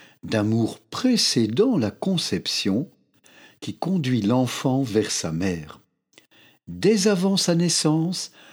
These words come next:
l'enfant aime sa mère, et l'amour maternel est la réponse de la mère à cet attachement de l'enfant.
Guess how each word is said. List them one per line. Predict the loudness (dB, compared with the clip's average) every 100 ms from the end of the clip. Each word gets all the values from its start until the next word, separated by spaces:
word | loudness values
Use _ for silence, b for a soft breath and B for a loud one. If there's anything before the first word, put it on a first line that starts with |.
| B
l'enfant | 0 2 2 0 0 0 -2 _
aime | 0 2 0
sa | -2 0
mère, | 0 0 -4 -10 -20 _ B B B
et | -8
l'amour | -2 0 2 2 2
maternel | 2 0 0 0 2 2 2 -2
est | -4
la | -6 -6
réponse | 0 0 0 -2 0 0 0
de | 0
la | 2
mère | 2 0 0 -2 -6 B B -4
à | 0
cet | 0 2 0
attachement | -2 -2 -2 -4 -2 0 2
de | 2
l'enfant. | 2 0 -2 -10 -14